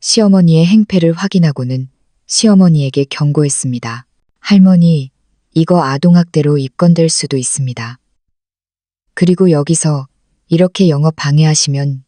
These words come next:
연행합니다." 시어머니는 경찰이라는 말에 기겁하며 꼬리를 내렸습니다.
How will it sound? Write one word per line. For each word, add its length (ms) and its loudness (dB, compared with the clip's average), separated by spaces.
연행합니다." 760 -2
시어머니는 880 2
경찰이라는 760 0
말에 340 -4
기겁하며 760 -6
꼬리를 400 0
내렸습니다. 800 -6